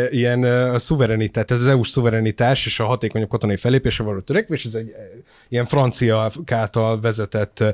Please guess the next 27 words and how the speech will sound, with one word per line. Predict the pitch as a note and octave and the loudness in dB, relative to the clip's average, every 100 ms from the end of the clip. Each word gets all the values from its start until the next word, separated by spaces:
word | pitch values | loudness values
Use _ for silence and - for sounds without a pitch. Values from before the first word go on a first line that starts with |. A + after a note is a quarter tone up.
| - - | -2 -10
ilyen | - A2 | -2 0
mozgalom, | A2 C3 D#3 E3+ F#3+ | 2 2 2 2 2
és | D3 | 2
ez | C#3+ C#3+ | 0 2
azért | E3+ D#3 A2 | 2 2 0
van, | A2 C#3 | 2 2
mert | E3 | 4
látják | D3+ D3 - - | 2 2 -2 -2
azt, | C#3 | -2
hogy | B2 | -2
az | |
Egyesült | B2+ C#3 D3 | -2 -2 -2
Államok | C#3 C#3+ | -2 -2
egyre | C#3+ C#3 | -4 -4
kevésbé | C#3+ B2 G#2+ A2 | -4 -4 -4 -6
kíván | - A#2 A#2 | -4 -2 -2
részt | A2 - | -2 -6
venni | - G#2 G2+ | -6 -6 -6
ebben | G#2 G#2+ | -6 -4
az | A2 | -6
egészben. | G2+ G2 G#2 G#2+ - - | -6 -10 -14 -14 -14 -12
Most | - B2 C#3 | -4 -2 2
az | B2+ | 4
Ukrajnának | D#3+ - D#3 A#2+ G#2 | 2 2 2 2 2
nyújtott | C#3+ D#3+ A#2 | 0 0 0
fegyveres | C3+ C3+ G2+ | 0 0 -2
segítség, | - A#2+ E3 - F#3 | -4 -2 -2 0 -2